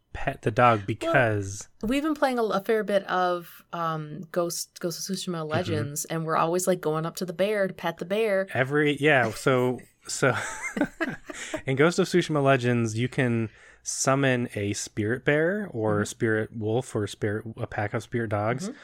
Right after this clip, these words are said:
Speaker 1: Um, and so that's one of my favorite, like, power-ups to get. And so when I have enough money, if no one's ever done it, I'll go get the spirit bear, spirit bear.
Speaker 2: <laughs>
Speaker 1: And then after a round, if I've summoned it,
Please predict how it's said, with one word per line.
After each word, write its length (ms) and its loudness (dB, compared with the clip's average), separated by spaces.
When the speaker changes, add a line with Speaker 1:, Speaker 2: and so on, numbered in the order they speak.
Speaker 1:
Um, 400 2
and 220 0
so 420 2
that's 260 4
one 120 4
of 80 4
my 140 4
favorite, 460 0
like, 260 -4
power-ups 440 2
to 120 0
get. 340 0
And 120 -6
so 140 0
when 140 0
I 60 0
have 180 4
enough 220 -2
money, 360 0
if 160 -8
no 80 4
one's 160 2
ever 180 2
done 220 2
it, 100 4
I'll 140 0
go 160 2
get 140 0
the 80 -6
spirit 360 2
bear, 260 -2
spirit 360 -2
bear. 320 0
Speaker 2:
<laughs> 240 -14
Speaker 1:
And 160 0
then 240 2
after 480 2
a 100 4
round, 440 2
if 160 -2
I've 100 -2
summoned 400 0
it, 240 -4